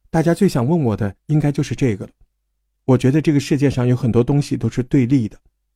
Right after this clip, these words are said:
例如阴阳、正负。所以如果真的有天堂，那么地狱也应该肯定是存在的吧？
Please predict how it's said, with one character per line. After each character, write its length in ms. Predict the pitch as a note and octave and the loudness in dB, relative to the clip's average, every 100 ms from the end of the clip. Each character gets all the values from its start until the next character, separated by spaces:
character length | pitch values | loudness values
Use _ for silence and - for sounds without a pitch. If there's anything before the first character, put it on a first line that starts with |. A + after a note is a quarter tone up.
| _ _ _ _ | _ _ _ _
例 140 | - C3+ | 2 4
如 260 | A#2 A2+ - | 4 -2 -4
阴 320 | - C#3 C#3 - - | 0 2 2 -4 -6
阳、 300 | G2+ E2+ - _ _ | -6 -6 -18 _ _
正 240 | D#3 A2 G#2+ | -4 -4 -6
负。 280 | - A2+ - _ _ _ _ _ _ _ _ | -10 -10 -14 _ _ _ _ _ _ _ _
所 220 | - A3 | 2 4
以 80 | A#3+ | 4
如 220 | F#3+ A3+ | 2 0
果 100 | G#3+ | 0
真 180 | G#3+ B3+ | 0 0
的 60 | |
有 180 | A#3+ B2+ | 0 -2
天 340 | - - D#3+ E3+ | -6 -2 -2 -2
堂， 400 | - G2+ A#2+ C#3+ _ _ _ _ - | -6 -14 -14 -16 _ _ _ _ -6
那 100 | C#3+ | -6
么 80 | |
地 260 | B2 E3 C#3+ | -6 -4 -4
狱 240 | C#3+ B2 - _ _ | -2 -6 -8 _ _
也 140 | - G#2+ | -6 -4
应 120 | A#2+ | -4
该 160 | B2 A#2+ | -6 -8
肯 200 | - F2 | -8 -6
定 160 | G#2 | -6
是 160 | - G2+ | -6 -12
存 260 | - F2 | -12 -10
在 220 | F2 B2+ F#2+ | -6 -6 -8
的 80 | |
吧？ 180 | - - | -16 -20